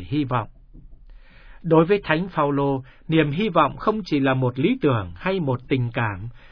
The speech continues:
mà là một người sống động là Chúa Giêsu Kitô, Con Thiên Chúa. Xác tín thâm sâu về điều này, thánh nhân sẽ có thể viết cho Timôthê như sau: "Chúng ta đã đặt hy vọng vào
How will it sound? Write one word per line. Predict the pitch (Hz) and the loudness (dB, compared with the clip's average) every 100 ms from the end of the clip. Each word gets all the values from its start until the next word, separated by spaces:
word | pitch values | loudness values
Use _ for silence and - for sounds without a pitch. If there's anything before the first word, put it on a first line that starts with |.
| - 151 | -2 2
mà | |
là | 147 147 | 2 2
một | 143 135 | 0 0
người | 131 131 107 | 0 0 -2
sống | 92 185 233 | -4 -4 -2
động | 170 127 - | -2 -2 -4
là | 123 113 98 80 | -6 -6 -6 -8
Chúa | 175 180 | -6 -2
Giêsu | 165 147 - 147 135 | -2 -2 -4 -4 -2
Kitô, | 156 135 151 139 131 131 - - | -2 -2 0 0 -2 -8 -20 -6
Con | 165 170 165 | 0 0 0
Thiên | - 160 147 | -4 -4 -4
Chúa. | 131 131 135 175 - - - - - - - - | -2 -2 -2 -6 -20 -20 -20 -20 -20 -20 -20 -14
Xác | - 170 180 | 0 0 2
tín | 160 185 226 | 0 0 0
thâm | 196 180 | 0 0
sâu | 185 185 180 151 | 0 2 2 2
về | 131 | 0
điều | 120 123 120 | 0 0 0
này, | 120 110 92 - - | 0 -2 -6 -16 -14
thánh | - 160 202 | -6 -4 0
nhân | 185 170 | 0 0
sẽ | 160 180 175 | -4 -6 -2
có | 285 - | -2 -2
thể | 120 85 85 | -6 -8 -4
viết | 156 196 | -2 -2
cho | - 160 147 | -2 -2 -2
Timôthê | 160 147 147 135 143 135 | 0 0 0 -4 -2 -2
như | 131 135 | 0 -2
sau: | 131 143 127 120 - - - - - - - | -2 -2 -2 -4 -12 -20 -20 -20 -20 -20 -8
"Chúng | 139 170 220 | -2 0 0
ta | 190 175 | 2 2
đã | 185 185 | 2 0
đặt | 135 127 | -2 -2
hy | 175 180 | -2 0
vọng | 139 123 113 | 0 -2 -2
vào | 117 107 90 | -6 -4 -6